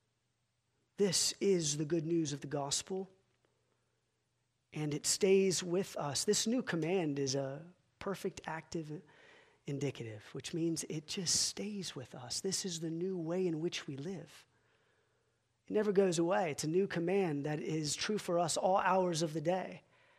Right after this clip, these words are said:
The way that we interact with our spouses, the way that we interact with our care groups, the way we interact with people in our church that we don't know very well.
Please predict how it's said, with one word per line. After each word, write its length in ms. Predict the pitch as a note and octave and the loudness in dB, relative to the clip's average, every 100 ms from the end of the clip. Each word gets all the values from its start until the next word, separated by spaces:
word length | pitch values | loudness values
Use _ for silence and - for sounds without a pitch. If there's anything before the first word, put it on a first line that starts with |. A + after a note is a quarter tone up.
| _ _ _ _ _ _ - | _ _ _ _ _ _ -10
The 80 | D#3+ | -2
way 120 | E3 | 0
that 100 | D#3+ | 0
we 140 | D#3 | 0
interact 400 | E3 D#3 E3+ F3 | -2 0 -2 -2
with 80 | E3 | -2
our 80 | C#3+ | -2
spouses, 680 | - F3+ E3+ A3+ - C4 G#3 | -2 0 2 0 -2 -4 -6
the 60 | |
way 140 | C#3+ D3+ | -4 -2
that 80 | D3+ | -2
we 140 | D3+ | -2
interact 440 | D#3+ D#3 D#3+ F3+ - | -2 -2 -2 -2 -4
with 100 | D3 | -8
our 60 | |
care 240 | B2 F#3+ G#3 | -2 0 0
groups, 280 | A3+ B3 | -2 -4
the 100 | - | -2
way 120 | F#3 G#3 | 2 2
we 160 | G#3 | 4
interact 340 | G#3 G#3 G#3+ G#3+ | 4 4 2 -2
with 140 | G3+ - - - - - | -6 -8 -18 -16 -16 -2
people 300 | A#3+ B3 A#3+ | 0 4 4
in 80 | A#3 | 4
our 80 | |
church 340 | A3 B3 B3+ - | 2 0 0 0
that 80 | A3 | 0
we 80 | |
don't 240 | A3 B3 B3+ | 4 4 4
know 220 | A3 D#4 | 4 4
very 320 | A#3 C3+ B2+ | 2 0 -2
well. 300 | C#3+ D#3+ E3 | -8 -12 -16